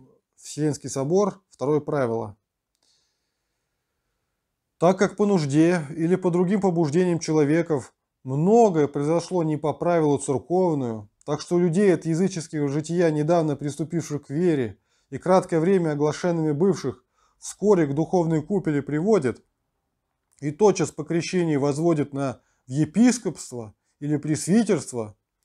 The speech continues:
посему за благо признано, дабы впредь ничего такого не было. Потому что и оглашенному потребное время,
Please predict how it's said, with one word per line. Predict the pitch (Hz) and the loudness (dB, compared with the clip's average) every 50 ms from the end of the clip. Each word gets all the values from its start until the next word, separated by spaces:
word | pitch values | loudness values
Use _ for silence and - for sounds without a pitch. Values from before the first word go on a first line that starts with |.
| _ _ _ _ _ _ _ | _ _ _ _ _ _ _
посему | 127 113 - 165 160 170 175 165 | -12 -8 -4 -2 0 2 2 2
за | 143 151 156 143 | 2 2 0 2
благо | 131 135 156 185 196 196 175 175 160 | 2 4 4 4 4 4 2 0 -4
признано, | - _ - 160 190 208 196 156 156 156 147 139 120 107 101 95 _ _ _ _ _ _ _ _ _ _ _ | -6 _ -8 -4 -4 -2 -2 -2 -4 -4 -4 -4 -6 -8 -10 -14 _ _ _ _ _ _ _ _ _ _ _
дабы | - 131 147 151 160 151 | -4 -2 0 0 0 0
впредь | 151 - 160 190 208 202 185 | 0 0 0 -2 0 0 -2
ничего | 185 175 - 170 165 185 190 | -4 -2 0 2 2 2 2
такого | 190 165 147 - 185 180 180 180 | 2 0 0 2 2 2 2 2
не | 165 139 131 143 147 | 2 0 0 0 0
было. | 147 151 147 143 139 135 127 120 - _ _ _ _ _ _ _ _ _ _ _ _ _ _ _ _ _ _ _ - - - _ | 0 0 0 0 0 -2 -6 -8 -12 _ _ _ _ _ _ _ _ _ _ _ _ _ _ _ _ _ _ _ -20 -20 -20 _
Потому | - 131 120 156 160 180 196 202 180 | -10 -4 0 2 2 4 4 2 0
что | - - 160 | 0 -2 -2
и | 151 156 | 0 0
оглашенному | 156 156 151 147 143 147 143 - - - - 165 190 208 208 202 196 185 160 143 127 117 | 2 0 2 2 0 0 0 0 -4 -4 -2 0 2 2 2 2 2 0 0 -2 -2 -4
потребное | - - 135 - - 170 185 180 160 165 160 156 | -6 -6 -8 -4 -2 -2 0 0 0 -2 -2 -2
время, | 135 135 143 170 175 160 139 117 107 95 98 | 0 0 2 2 2 2 0 -2 -6 -8 -12